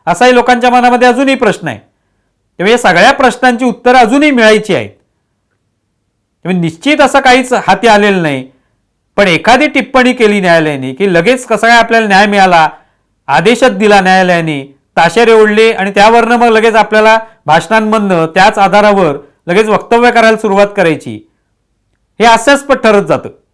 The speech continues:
म्हणून हा सगळा जो काय आता मामला चालू आहे याच्यामध्ये अजून बरीच प्रतीक्षा करावी लागणार आहे. सगळं काही लगेच होणार असं नाहीये.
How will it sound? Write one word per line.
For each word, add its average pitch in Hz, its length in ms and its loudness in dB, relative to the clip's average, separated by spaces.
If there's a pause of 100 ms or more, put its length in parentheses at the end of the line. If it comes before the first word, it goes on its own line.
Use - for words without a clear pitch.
(1300)
म्हणून 175 180 -4
हा 190 160 4
सगळा 240 400 2
जो 233 140 -2
काय 254 180 2
आता 240 240 2
मामला 202 340 2
चालू 208 320 0
आहे 123 380 0 (480)
याच्यामध्ये 220 440 0
अजून 247 320 0
बरीच 247 420 -2 (120)
प्रतीक्षा 226 420 -2
करावी 208 320 0
लागणार 180 320 0
आहे. 117 240 -4 (1160)
सगळं 185 240 0
काही 233 180 2
लगेच 233 400 0
होणार 214 340 2
असं 233 300 0
नाहीये. 165 360 -2